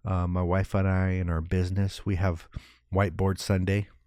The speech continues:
And what we go through is our process. So every Sunday we hit the whiteboard and we put our checklist and things that we're gonna do for the week to help create the wealth.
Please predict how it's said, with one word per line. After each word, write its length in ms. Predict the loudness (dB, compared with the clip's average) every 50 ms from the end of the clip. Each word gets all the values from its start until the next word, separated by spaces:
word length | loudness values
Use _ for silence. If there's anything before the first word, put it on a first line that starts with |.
| _ _ _ _ _ _ _ _ -20 -20 -20 _ _ _ _ _ _ -12 -2 0
And 160 | 2 4 4
what 180 | 4 2 4 2
we 80 | 2
go 240 | 2 4 4 4 4
through 440 | 2 2 2 2 4 4 4 2 0 0
is 440 | 0 0 2 2 0 0 -4 -8 -12 _ -20 -16 _ -4
our 100 | -4 0
process. 840 | 2 4 6 6 6 6 4 2 0 -4 -4 -4 -6 -10 -12 -16 -16 -20 -20 -20 -20 _ _ _ -20 -20 -20 -20 -20 -18 -8
So 160 | 2 4 6
every 260 | 6 6 6 6 4
Sunday 460 | 4 4 6 6 6 8 8 6 6 6
we 140 | 6 4
hit 180 | 4 2 2 4
the 80 | 4 6
whiteboard 680 | 6 6 4 2 2 0 2 2 2 2 2 0 -4 -8 _ _ _ -20 -20 -20 -20 -20 -20 _ _
and 240 | 0 2 2 4 4
we 180 | 4 2 2 0
put 240 | 0 0 0 2
our 300 | 4 4 2 2 0 -2 -6 -10 -10 -8
checklist 680 | -2 2 2 2 2 0 0 0 0 0 -2 -2 -2
and 200 | -4 -4 -2 0
things 240 | 0 0 0 0 -2
that 120 | -2 -2
we're 100 | -2 -2
gonna 220 | 0 0 2 2 0
do 380 | 0 0 4 6 6 8 6
for 200 | 6 2 -2 -2
the 100 | 0 0
week 420 | 2 2 2 2 0 -2 -6 -14 -18 -18 -8
to 120 | -2 -2 0
help 380 | 2 2 2 2 2 0 -6
create 800 | -6 -2 0 2 2 2 2 2 2 2 2 0 -2 -4 -8 -16 -18 -20 -20 _ _
the 80 | -2 -2
wealth. 520 | 0 0 0 -2 -2 -4 -8 -12 -16 -18